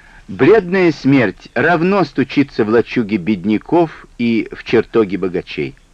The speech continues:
Не следует задумываться о будущем. День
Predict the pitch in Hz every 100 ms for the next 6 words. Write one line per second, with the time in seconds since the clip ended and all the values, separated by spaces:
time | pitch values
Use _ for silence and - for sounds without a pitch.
0 | _ _ _ - 123 156 - 202 196 165
1 | 113 90 113 104 110 104 98 - 95 -
2 | 101 80 87 76 - 78 69 _ - -
3 | - - 80 190 214 170